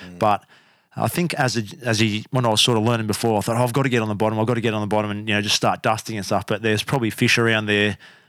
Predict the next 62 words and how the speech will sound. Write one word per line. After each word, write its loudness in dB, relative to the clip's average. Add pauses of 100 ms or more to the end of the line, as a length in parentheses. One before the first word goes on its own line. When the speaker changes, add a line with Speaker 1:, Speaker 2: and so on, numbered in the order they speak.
Speaker 2:
that 0
I 2
was 0
probably -4
spooking, -2 (560)
and 2
it 0
was, 2
it -2
was, 0
it's -2
more 4
to 0
bring 0
them -2
in 0
rather 2
than -2
to 0
just -2
do 0
it, -2
I 0
guess, -2
for -6
the 2
sake -2
of -4
doing 0
it -6
'cause -4
you -2
think -4
that's -4
what -2
you -4
should -2
be -2
doing, -2
you 0
know? 0 (240)
Speaker 1:
Yeah. 0 (440)
Dusting 0
for -4
the 0
sake 2
of -4
it -6
when 0
there's 0
nothing 0
around 0
just 0
seems -2
to -4
be -2
dusting -2
for -8
the -4
sake 0
of -8
it. -8